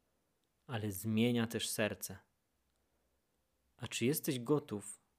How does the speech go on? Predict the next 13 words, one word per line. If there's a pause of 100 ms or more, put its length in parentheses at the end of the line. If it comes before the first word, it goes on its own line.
(120)
aby
Jezus
przemienił
twoje
serce? (1300)
Czy
jesteś
letnim
chrześcijaninem,
który
trwa
w
bezruchu?